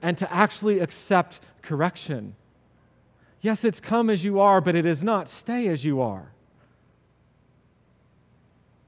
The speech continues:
We serve a God who calls sinners to himself,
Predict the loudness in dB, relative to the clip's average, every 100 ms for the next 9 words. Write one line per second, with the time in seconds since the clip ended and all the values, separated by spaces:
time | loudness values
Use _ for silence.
0 | _ _ _ _ _ _ _ -6 -4 -2
1 | -2 0 0 2 2 -2 -2 -2 -2 -4
2 | -6 -4 -6 -8 -8 -8 -8 -8 -8